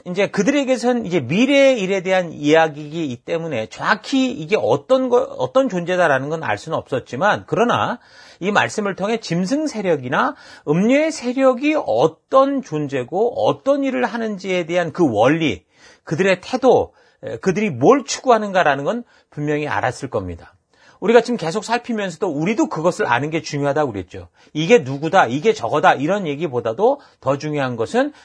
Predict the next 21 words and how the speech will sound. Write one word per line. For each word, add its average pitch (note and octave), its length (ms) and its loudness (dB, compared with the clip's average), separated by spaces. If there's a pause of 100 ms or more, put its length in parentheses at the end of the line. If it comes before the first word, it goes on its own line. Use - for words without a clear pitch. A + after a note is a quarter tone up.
그 C#3+ 100 -10
짐승과 D3 720 -2
음녀의 D3 420 -2
세력이 C3+ 680 -2 (200)
어떤 G#3 420 2
일을 E3+ 240 -2
하고 B2 400 -4
어떤 C#4 320 2
목적을 E3+ 340 0
가지고 C#3+ 380 -2
어떻게 A#3 300 -8
살아가는가라는 F#3+ 960 -2 (340)
그걸 D#3+ 280 2
아는 A#2+ 180 -2
게 C3 100 -4
중요하다고 A#2+ 440 -4
그랬었죠. F#2 440 -10 (280)
그래서 G3+ 140 0
아마도 G#3+ 380 2
요한 G#3+ 400 0
당시 A#3+ 540 -2